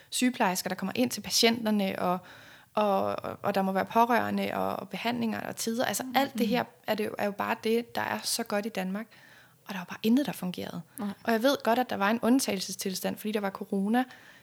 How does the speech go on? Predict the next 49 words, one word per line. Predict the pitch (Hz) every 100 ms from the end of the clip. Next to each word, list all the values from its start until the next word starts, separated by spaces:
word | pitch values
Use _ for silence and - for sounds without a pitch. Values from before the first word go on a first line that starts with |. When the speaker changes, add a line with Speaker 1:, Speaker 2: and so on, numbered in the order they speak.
| -
Speaker 1:
men, | 214 214 233 -
men | 208 208 -
altså, | 202 202
det | - 214
var | 202
der | 254
jo | 262
ikke | 233
på | -
afdelingen. | - 240 285 190 185 190 190 -
Altså, | 196
fordi | 202 220 - -
afdelingen | 208 302 202
bestod | 190 - 302 330
jo. | 202 180 185 -
Det | 214
var | 190
jo |
ikke | 196 -
fordi, | - 196 - 277 -
at | 196
der | 185
var | 190
nogen, | 185 233
der | 220
lavede | 185 220
et | -
arbejde, | 202 233 190
de | 214
ikke | 214
var | 208
vant | 185 233 -
til. | - 202 196 - _ -
Altså, | 208 - - - - -
hun | 220
der | 240
sygeplejerske, | - 294 220 196 202
der |
kom | 220
ind, | 262 240
medmindre | 226 233 240
jeg | 226 226
ringede | 220 254
ud |
til | - 208
en |
sygeplejerske. | - 233 220 -
Tre | - 262 -
timer | - 302